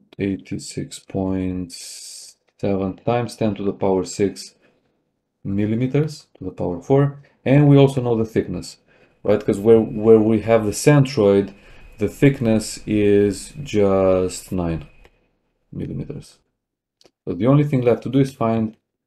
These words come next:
the first moment of area of that section. So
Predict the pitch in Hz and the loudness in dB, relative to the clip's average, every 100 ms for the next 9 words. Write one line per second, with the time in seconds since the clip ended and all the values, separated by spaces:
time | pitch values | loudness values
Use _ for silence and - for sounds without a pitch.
0 | - - - 143 139 127 120 113 104 110 | -12 -4 2 2 2 -2 -2 -2 0 2
1 | 101 101 101 101 - 98 98 98 95 - | 2 2 0 -4 -2 -2 0 -2 -4 -8
2 | - 95 95 90 92 - - - 87 - | -16 -4 0 0 -2 -6 -12 -6 -6 -6
3 | - 90 - 101 95 | -14 -12 -6 -4 -4